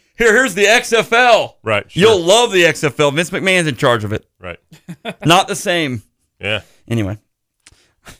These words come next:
Speaker 1: That's, again,
Speaker 2: Oh, yeah,
Speaker 1: I,
Speaker 2: it's
Speaker 1: I love the X F L, by the way.
Speaker 2: Yeah, didn't, did Trump back that? Who backed? No, it was, uh, Warner. Time, uh,
Speaker 1: Trump had a, um, U S F L team.
Speaker 2: Oh, that's right.
Speaker 1: Yeah.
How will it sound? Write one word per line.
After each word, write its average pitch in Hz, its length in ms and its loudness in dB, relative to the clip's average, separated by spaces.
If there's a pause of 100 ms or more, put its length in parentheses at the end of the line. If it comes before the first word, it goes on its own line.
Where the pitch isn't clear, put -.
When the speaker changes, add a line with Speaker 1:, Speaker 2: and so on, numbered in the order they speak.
(160)
Speaker 1:
That's, 104 180 -8 (140)
again, 101 120 -8
Speaker 2:
Oh, 107 260 0
yeah, - 0 - (160)
Speaker 1:
I, 95 60 -6
Speaker 2:
it's 92 80 -4
Speaker 1:
I 127 100 0
love 123 180 -2
the 107 80 -4
X 107 140 -6
F 110 140 -6
L, 113 80 -2
by 113 120 -6
the 110 60 -6
way. 117 240 -4 (300)
Speaker 2:
Yeah, 113 200 -4
didn't, 165 360 -8
did 120 160 -8
Trump 170 260 -10
back - 200 -10
that? 208 280 -8
Who 202 140 -8
backed? 180 300 -4
No, 117 280 -4
it 110 60 -12
was, 107 180 -12
uh, 107 260 -4
Warner. 110 380 -4 (100)
Time, 107 320 -8
uh, 98 80 -10
Speaker 1:
Trump 254 220 0
had 180 180 0
a, 120 240 -2
um, 113 300 -4 (140)
U 151 200 -2
S 135 140 -4
F 117 140 -6
L 110 120 -2
team. - 240 -18 (320)
Speaker 2:
Oh, 110 280 -4
that's 98 220 -14
right. 85 160 -8
Speaker 1:
Yeah. 80 100 -8